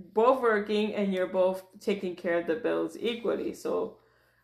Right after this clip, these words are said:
ahí es que donde tú dices, "Okay, pues, if, if we're taking care of the bills equally, we're taking care, we're working equally, then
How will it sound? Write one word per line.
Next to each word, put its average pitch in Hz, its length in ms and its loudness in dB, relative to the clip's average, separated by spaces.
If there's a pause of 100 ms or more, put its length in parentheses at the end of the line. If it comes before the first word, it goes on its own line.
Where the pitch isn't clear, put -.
(160)
ahí 185 360 6
es 208 160 2
que 202 80 0
donde 190 300 0
tú 180 80 -2
dices, 175 240 -2
"Okay, - 480 -4
pues, - 280 -6 (440)
if, 175 280 -2 (420)
if 180 240 -8
we're 185 120 0
taking 196 440 0
care 185 260 2
of 190 60 -6
the 190 100 -2
bills 185 340 0
equally, 170 540 2
we're 170 180 0
taking 175 380 -6
care, 170 580 -2
we're 185 200 0
working 175 500 -2
equally, 170 640 0
then 160 380 -4